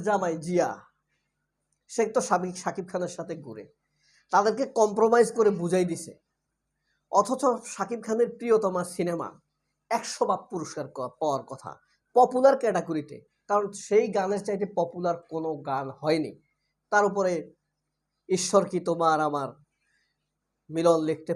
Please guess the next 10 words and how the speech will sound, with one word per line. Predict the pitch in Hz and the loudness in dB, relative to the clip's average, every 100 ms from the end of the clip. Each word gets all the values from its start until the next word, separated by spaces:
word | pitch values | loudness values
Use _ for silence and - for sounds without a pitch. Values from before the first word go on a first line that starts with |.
| 165 | -4
পারতো | 139 - 143 | -8 -8 -10
না, | 110 - - | -10 -2 4
এই | 285 285 | 4 6
গানটিও | 226 202 202 175 139 - _ 165 | 4 4 0 -2 -2 -6 _ 0
ব্যাপক | 226 254 277 175 | 2 6 4 4
জনপ্রিয় | 180 156 156 139 131 | -2 -2 -6 -6 -8
হয়েছে, | 123 - - _ _ 147 156 | -10 -14 -18 _ _ -2 4
যে | 226 220 | 4 6
গানের | 220 240 180 180 - _ _ _ - | 4 4 0 -4 -16 _ _ _ 2
পপুলার | 208 220 247 | 2 4 4